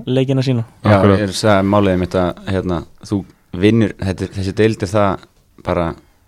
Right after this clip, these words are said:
Speaker 2: út um allt, Leiknir eru neðstir núna og
Speaker 3: Já.
Speaker 2: Breiðablik eru efstir og Leiknir er samt að pressa þá á fullu til að jafna leikinn í lokin.
Speaker 3: Mhm.
Speaker 2: Þetta er svona, ef að þú ætlar að vinna alla leikina,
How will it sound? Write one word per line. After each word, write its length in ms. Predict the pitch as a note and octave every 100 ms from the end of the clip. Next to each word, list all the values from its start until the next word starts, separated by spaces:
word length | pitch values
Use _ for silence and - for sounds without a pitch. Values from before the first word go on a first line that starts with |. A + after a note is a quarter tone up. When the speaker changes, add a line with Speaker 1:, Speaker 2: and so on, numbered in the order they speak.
| _
Speaker 2:
út 200 | E2+ F#2+
um 100 | G2+
allt, 200 | A2 -
Leiknir 340 | G2 A2 A2 G2+
eru 100 | G2+
neðstir 460 | A2 B2 - - F#2
núna 340 | F2+ G2 C3+ C3+ - - -
og 60 | G2+
Speaker 3:
Já. 60 |
Speaker 2:
Breiðablik 300 | G2 A#2 G#2
eru 100 | G2+
efstir 540 | G2+ C#3+ - - G2+ A2+ - - - _ -
og 100 | F#2+ - - -
Leiknir 320 | A2+ A#2+ A#2
er 80 | A#2
samt 160 | A2+ G#2+
að 120 | A2+ -
pressa 320 | - C3 -
þá 80 | A#2+
á 80 | A#2
fullu 380 | C3+ B2 A#2 G#2
til 140 | - A#2
að 60 | B2+
jafna 160 | C3 B2+
leikinn 220 | C3 A#2+
í 40 | B2+
lokin. 320 | B2+ C3 B2 - - -
Speaker 3:
Mhm. 240 | G2+ G2 G#2+
Speaker 2:
Þetta 180 | G#2
er 60 | G2
svona, 380 | G#2+ G#2 G#2 - - -
ef 140 | A2+
að 140 | A#2 A2
þú 140 | G#2+
ætlar 180 | A#2 A#2
að 40 | G#2+
vinna 220 | A#2+ G#2+
alla 200 | A#2+ A2
leikina, 440 | A#2 G#2+ F#2+ G2